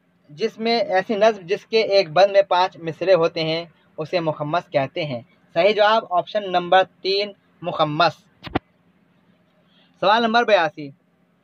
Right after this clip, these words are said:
दिल गया रुसवा हुए आखिर को सौदा हो गया,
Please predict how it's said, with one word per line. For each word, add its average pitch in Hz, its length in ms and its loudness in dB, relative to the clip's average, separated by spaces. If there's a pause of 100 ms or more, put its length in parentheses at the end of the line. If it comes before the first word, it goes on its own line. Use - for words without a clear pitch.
(1040)
दिल 202 260 -2
गया 220 420 2
रुसवा 196 460 0
हुए 190 340 2
आखिर 175 520 0
को 180 180 2
सौदा 165 420 0
हो 175 180 -2
गया, 135 280 0